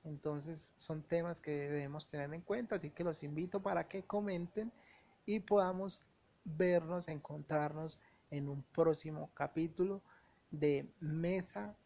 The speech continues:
para Uno, o mejor, en un próximo capítulo de El Candelabro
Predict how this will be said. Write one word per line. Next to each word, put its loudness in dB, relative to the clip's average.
para 2
Uno, -2
o -2
mejor, 2
en 0
un -4
próximo -6
capítulo -2
de -2
El -2
Candelabro 2